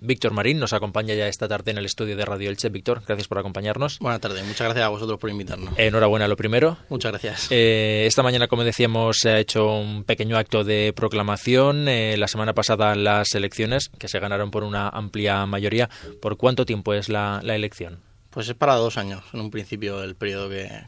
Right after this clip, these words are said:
Speaker 2: que salimos.
Speaker 1: ¿Y con qué objetivos?
Speaker 2: Pues sobre todo con los objetivos de mejorar la, la calidad de vida de los estudiantes en la universidad y que el, su paso por, por la universidad no sea un trauma y que tengan un buen recuerdo,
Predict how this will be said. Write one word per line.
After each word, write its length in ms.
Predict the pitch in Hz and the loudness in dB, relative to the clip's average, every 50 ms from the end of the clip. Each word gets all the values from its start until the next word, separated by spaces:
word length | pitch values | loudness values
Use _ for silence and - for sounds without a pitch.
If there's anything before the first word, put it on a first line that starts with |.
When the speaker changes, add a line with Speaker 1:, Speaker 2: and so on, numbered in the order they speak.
| - - - - | -20 -20 -20 -14
Speaker 2:
que 100 | - 127 | -12 -12
salimos. 460 | 104 104 98 95 101 101 104 - - - | -12 -12 -14 -14 -14 -16 -18 -20 -20 -8
Speaker 1:
¿Y 120 | - 123 113 | -8 -6 -4
con 180 | - 117 110 | -4 -4 -4
qué 160 | 107 - 117 | 0 2 2
objetivos? 600 | 117 107 - 113 90 98 90 90 90 - - - - - - - _ - - - _ _ _ _ _ - | 2 2 0 -6 -6 -6 -6 -6 -8 -10 -12 -16 -18 -20 -20 -20 _ -20 -20 -20 _ _ _ _ _ -8
Speaker 2:
Pues 160 | - 120 113 | -8 -4 -2
sobre 100 | 123 117 | -2 0
todo 220 | 113 120 127 139 | 2 2 2 4
con 100 | 143 147 | 6 4
los 160 | 147 135 123 | 4 4 2
objetivos 320 | 135 131 131 123 131 135 139 | -2 -4 0 2 2 2 4
de 80 | 143 | 2
mejorar 640 | 139 131 120 - 110 110 120 117 120 117 117 113 110 | 2 0 0 0 2 2 4 4 4 4 4 2 2
la, 800 | 107 107 107 110 107 107 107 104 101 101 101 98 98 107 117 117 - 139 135 147 - - _ _ | 0 0 2 4 4 4 2 2 0 -2 -4 -8 -10 -10 -12 -14 -16 -16 -16 -16 -16 -18 _ _
la 180 | - 131 120 | -4 -4 -4
calidad 380 | 117 - 127 113 117 123 131 139 | -2 0 -2 0 2 2 4 4
de 80 | 135 131 | 6 6
vida 260 | 131 135 139 139 135 | 6 6 6 6 6
de 220 | 135 131 123 123 | 6 6 4 4
los 120 | 120 117 110 | 2 0 -2
estudiantes 540 | 117 110 - 117 110 110 110 110 - 117 107 | -4 -6 -4 -4 -2 -2 -4 -6 -6 -6 -4
en 80 | 120 | -4
la 60 | 113 113 | -4 -4
universidad 640 | 110 107 107 104 - - 113 107 110 117 120 127 127 | -4 -6 -6 -8 -6 -4 -2 0 2 2 2 4 2
y 360 | 120 110 107 104 101 101 98 | 2 0 0 -2 -4 -6 -6
que 100 | - 117 | -6 -6
el, 80 | 110 107 | -6 -6
su 160 | - - 113 | -8 -10 -6
paso 260 | 107 113 110 - 117 | -6 -6 -4 -4 -4
por, 520 | 117 120 117 117 113 113 113 110 110 110 | -2 0 0 2 2 0 0 0 -2 -6
por 160 | - - 120 113 | -6 -6 -4 -4
la 60 | 110 | -2
universidad 380 | 110 113 107 95 - 110 113 | -4 -4 -6 -4 -2 -2 -2
no 80 | 113 113 | -2 -4
sea 120 | 98 117 | -4 -6
un 100 | 104 104 | -6 -6
trauma 460 | 101 - 110 107 110 113 117 120 120 113 | -6 -4 -4 -4 -2 -4 -4 -4 -4 -4
y 40 | |
que 80 | 101 104 | -4 -4
tengan 220 | 101 104 101 101 | -6 -6 -6 -6
un 140 | 104 101 98 | -8 -8 -8
buen 120 | 101 101 95 | -8 -8 -10
recuerdo, 480 | 98 95 101 101 98 95 95 92 101 | -10 -10 -8 -8 -6 -6 -8 -12 -14